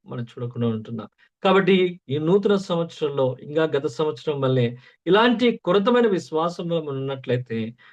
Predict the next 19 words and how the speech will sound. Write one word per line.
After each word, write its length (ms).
ఈ 100
నూతనమైన 640
అనుభవంలోనికి, 1120
నూతన 260
విశ్వాసంతో, 920
"నా 180
దేవుడు 440
ఏమైనా 260
చేయగలడు, 720
ఆయన 440
సమస్తము 480
చేయగల 340
సామర్థ్యం 720
గల 120
దేవుడు, 320
ఆయనకు 320
అసాధ్యమనేది 840
ఏది 340
లేదు, 320